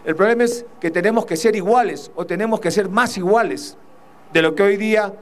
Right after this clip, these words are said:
tenemos distanciamiento entre muchos que tienen poco y pocos que tienen mucho. Eso tenemos que saldarlo. Y la mejor forma de hacerlo es con la educación. Hemos apostado,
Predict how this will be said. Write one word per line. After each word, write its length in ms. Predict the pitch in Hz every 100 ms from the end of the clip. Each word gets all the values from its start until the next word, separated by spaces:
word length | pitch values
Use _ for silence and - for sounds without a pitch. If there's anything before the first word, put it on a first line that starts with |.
| - -
tenemos 520 | - 165 196 208 196 - - - -
distanciamiento 1080 | 165 - 196 180 196 185 202 262 226 - 135 - - - - -
entre 600 | 156 170 185 190 190 190 - - - - - - -
muchos 580 | 196 294 - 262 -
que 140 | - -
tienen 320 | 247 240 226
poco 500 | 262 285 - 160 - - - -
y 80 | 175
pocos 500 | 175 254 - 160 151
que 140 | -
tienen 260 | 170 196 196
mucho. 300 | 196 185 - - - - - - - - - - -
Eso 340 | 277 269 254
tenemos 360 | - 208 240 214
que 100 | 208
saldarlo. 440 | 165 156 147 131 135 - - - - -
Y 340 | 240 240 269
la 140 | 269 240
mejor 320 | 262 311 339
forma 360 | 330 339 320
de 40 | 269
hacerlo 340 | 240 311 339 294
es 40 |
con 160 | 269 214
la 60 |
educación. 540 | 202 196 165 - 147 - - - - - - - -
Hemos 280 | 226 240 233
apostado, 880 | 196 190 - 254 269 262 254 254